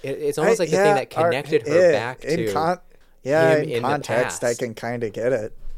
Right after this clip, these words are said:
Speaker 1: Because,
Speaker 2: Yeah.
Speaker 1: you know, there's that shot. She's, like, looking at the blood on his fucking
Speaker 2: Yeah, they
Speaker 1: shitty,
Speaker 2: basically,
Speaker 1: stupid
Speaker 2: like, cut,
Speaker 1: Jaguar
Speaker 2: yeah,
Speaker 1: shirt.
Speaker 2: they just, like, cut from her eyes to his tie with the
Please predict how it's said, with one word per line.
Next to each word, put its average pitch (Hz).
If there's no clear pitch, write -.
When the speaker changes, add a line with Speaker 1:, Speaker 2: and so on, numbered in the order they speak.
Speaker 1:
Because, 123
Speaker 2:
Yeah. 120
Speaker 1:
you 123
know, 104
there's 120
that 113
shot. -
She's, 110
like, 90
looking 135
at 110
the 117
blood 104
on 90
his 92
fucking -
Speaker 2:
Yeah, 151
they 143
Speaker 1:
shitty, 127
Speaker 2:
basically, 156
Speaker 1:
stupid 151
Speaker 2:
like, 139
cut, -
Speaker 1:
Jaguar 101
Speaker 2:
yeah, 139
Speaker 1:
shirt. 98
Speaker 2:
they 135
just, 143
like, 151
cut 139
from 135
her 127
eyes 120
to 113
his 120
tie 120
with 113
the 110